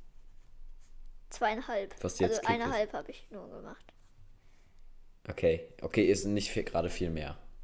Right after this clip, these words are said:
Speaker 2: Okay.
Speaker 1: Ja, und, und, und die erste Hälfte
Speaker 2: Jo.
Speaker 1: hab ich auch gar nichts gemacht, <laughs> ehrlich gesagt.
Speaker 2: <laughs> Okay, dann, glaub ich,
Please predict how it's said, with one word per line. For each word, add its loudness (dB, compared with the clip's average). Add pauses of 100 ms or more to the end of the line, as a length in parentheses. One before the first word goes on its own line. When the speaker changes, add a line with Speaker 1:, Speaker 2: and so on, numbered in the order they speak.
(160)
Speaker 2:
Okay. 0
Speaker 1:
Ja, 0
und, 2 (200)
und, 6 (100)
und 4
die 6
erste 10
Hälfte 8
Speaker 2:
Jo. 12
Speaker 1:
hab 10
ich 2
auch 2
gar 4
nichts -2
gemacht, 0
<laughs> 0
ehrlich 4
gesagt. 4 (760)
Speaker 2:
<laughs> 0 (1000)
Okay, 8
dann, 4 (160)
glaub 6
ich, 2